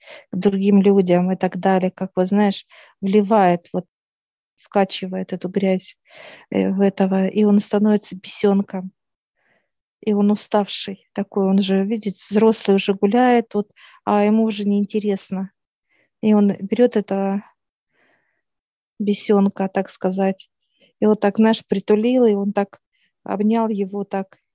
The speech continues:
и он выводит его из этого пространства,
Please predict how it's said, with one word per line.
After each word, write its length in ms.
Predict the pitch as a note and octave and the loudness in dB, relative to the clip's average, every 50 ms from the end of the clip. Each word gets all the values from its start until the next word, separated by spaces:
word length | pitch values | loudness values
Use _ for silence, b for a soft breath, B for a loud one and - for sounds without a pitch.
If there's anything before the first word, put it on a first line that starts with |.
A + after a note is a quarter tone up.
| _ _ | _ _
и 100 | - G#3+ | -6 -2
он 200 | G#3 G#3 G3+ F#3 - | -2 0 -2 -2 -4
выводит 640 | G#3 F#3+ G#3 G#3 G3+ G#3 G#3 G#3 F#3+ G3 F#3 - | -6 -6 -6 -4 -4 0 0 0 0 0 -4 -6
его 440 | - F#3 F#3+ F#3+ F#3+ G3 F#3+ F#3+ F#3+ - _ _ _ _ _ _ _ _ _ | -6 -8 -6 -4 -4 -4 -4 -4 -6 -8 _ _ _ _ _ _ _ _ _
из 200 | - G#3 G3+ G3 | -4 -2 0 2
этого 540 | G#3 G3+ G3+ - F#3+ F#3 F#3 F#3 F#3 F#3+ F#3 _ _ _ _ _ | 0 0 0 0 -2 -2 -2 -2 -4 -4 -8 _ _ _ _ _
пространства, 920 | - G#3 G#3 - - - - A#3 B3 B3+ A#3+ - - - F#3+ F#3+ G3 G3+ | -4 -4 -4 -4 -6 -4 -2 -2 -2 -2 -4 -8 -12 -10 -8 -8 -8 -8